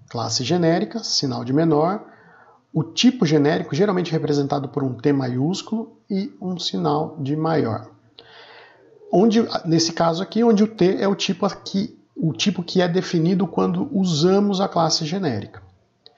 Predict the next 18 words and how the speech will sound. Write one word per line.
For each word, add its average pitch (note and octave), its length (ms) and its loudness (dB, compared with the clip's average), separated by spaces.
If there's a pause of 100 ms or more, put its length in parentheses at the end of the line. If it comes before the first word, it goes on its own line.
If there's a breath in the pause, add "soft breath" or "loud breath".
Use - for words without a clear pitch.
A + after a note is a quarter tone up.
(460 loud breath)
O E3+ 100 -2
generics F3+ 1000 0
é F3 60 0
muito G#3 520 4
utilizado C3 1000 0
em D3 160 0
coleções D#3+ 720 2
como, D3+ 240 -2
por D3 160 2
exemplo, B2+ 460 0
listas, D3+ 500 0
né, D3 140 0
list C3+ 380 -2
de A#2+ 160 -8
T, D#3 360 -4 (260 loud breath)
enumerable C3+ 680 2
de C3+ 120 -6
T, D#3 380 -2